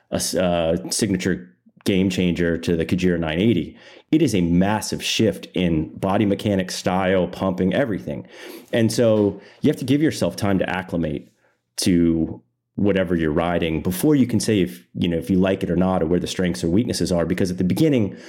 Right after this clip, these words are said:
the strengths and weaknesses are gonna be in your technique, uh, and ability on that new foil.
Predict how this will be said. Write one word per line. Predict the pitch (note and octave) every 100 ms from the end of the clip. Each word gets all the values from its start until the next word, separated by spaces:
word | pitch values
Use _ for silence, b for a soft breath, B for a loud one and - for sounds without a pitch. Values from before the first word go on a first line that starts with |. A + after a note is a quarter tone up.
| B -
the |
strengths | - A2+ F#2+ F#2+
and |
weaknesses | F2+ F#2 F2+ - E2+
are | F2
gonna | F2
be | D2+ E2+
in | D#2+
your | D#2+ F#2 G2 F#2
technique, | F2 C#2+ - D#2+ - - B B B B -
uh, | - D#2+ D#2
and | E2
ability | D2+ D#2+ D#2 D#2 D2+ D2 -
on | E2+ E2+
that | E2 D#2
new | D2+
foil. | - D#2 C#2 -